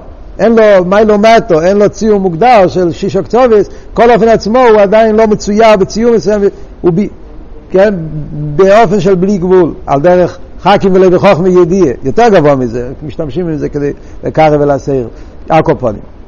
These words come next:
זה הנקודה שכתוב במיימר של הפרידיקי רבי. אז הרבי אומר שכדי להבין את העניין של ספירס אין קץ, ולהבין את האפלואה שבזה,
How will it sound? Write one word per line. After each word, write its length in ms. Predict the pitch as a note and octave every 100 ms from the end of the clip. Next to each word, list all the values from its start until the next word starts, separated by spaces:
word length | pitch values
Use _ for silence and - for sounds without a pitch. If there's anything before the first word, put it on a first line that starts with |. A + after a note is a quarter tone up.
| - - - - - - - -
זה 600 | D#3+ A#3 F#3+ E3+ D#3+ D3+ - -
הנקודה 480 | C#3 C#3 D3 D#3 E3+
שכתוב 540 | C#3 D3+ C3+ D#3+ C#3
במיימר 340 | C3 B2+ C#3 C3
של 120 | B2+
הפרידיקי 400 | A#2+ A#2+ G#2+ -
רבי. 140 | - - - - - - - - - - - - -
אז 160 | - -
הרבי 280 | A2+ E3 D3+
אומר 240 | D3 F3+
שכדי 320 | D#3 C3+ A#2
להבין 440 | A2 G#2 G2+ A3+ G#3+
את 100 | D3+
העניין 360 | C3 B2 A#2
של 120 | G#2+ A2+
ספירס 420 | A#2+ A2 G2 G#2+
אין 100 | F#2
קץ, 380 | - - - - - - - - G#2
ולהבין 400 | F#2+ F#2 C#3 D3
את 100 | C#3+
האפלואה 460 | A#2 B2+ A#3+ A3
שבזה, 420 | A#2 G#2+ F#2 E2+